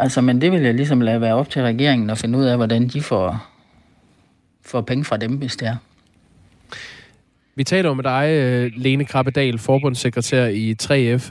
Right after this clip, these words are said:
Speaker 2: fordi, øh, fagbevægelsen længe har ventet den her nye arbejdsmiljøaftale, hvor de politiske forhandlinger går i gang i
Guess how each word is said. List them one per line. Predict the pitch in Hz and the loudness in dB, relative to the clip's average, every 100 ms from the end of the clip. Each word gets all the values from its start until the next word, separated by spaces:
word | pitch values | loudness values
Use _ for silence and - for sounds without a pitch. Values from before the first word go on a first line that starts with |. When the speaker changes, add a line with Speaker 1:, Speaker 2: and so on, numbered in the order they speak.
| 104 | -14
Speaker 2:
fordi, | - 139 - 180 135 _ 113 110 | -4 -4 -2 -4 -6 _ -14 -8
øh, | 131 | -8
fagbevægelsen | 113 139 143 139 120 113 - | 0 0 0 -2 -2 -4 -4
længe | 120 123 143 | -2 0 2
har | 147 120 | 2 2
ventet | 113 117 135 120 | 0 0 0 0
den | 113 | 0
her | 123 117 | 2 2
nye | 113 123 131 | 4 4 4
arbejdsmiljøaftale, | - 113 143 - 135 127 123 120 - 120 131 | 2 0 0 0 0 2 2 0 0 0 0
hvor | 117 120 | 2 2
de | 113 | 0
politiske | 110 123 131 127 120 | -4 -2 -2 -2 -2
forhandlinger | 110 117 120 113 104 101 101 | 0 0 2 0 -2 -2 -4
går | - 110 | 0 0
i | 104 | 0
gang | 117 123 - | -4 -6 -8
i | - | -14